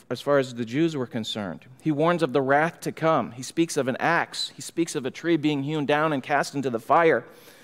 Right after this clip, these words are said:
So these Go-, God's prophets here, he being the old, the last of the Old Testament prophets,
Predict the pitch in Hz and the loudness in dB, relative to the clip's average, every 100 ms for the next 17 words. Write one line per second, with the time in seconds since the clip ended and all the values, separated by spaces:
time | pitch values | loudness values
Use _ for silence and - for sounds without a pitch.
0 | - - - - 127 190 147 160 175 175 | -20 -20 -14 -6 0 0 2 2 4 2
1 | 135 110 175 247 190 - 208 220 196 151 | -2 0 2 2 0 2 4 6 4 0
2 | - 147 107 101 185 180 202 175 151 170 | 2 2 0 -2 -4 2 4 6 6 6
3 | - 143 160 190 - 156 160 180 175 180 | 4 4 4 4 0 0 4 4 2 -2
4 | 170 147 117 - 160 185 - 147 - | -2 -2 -6 0 4 4 2 0 -2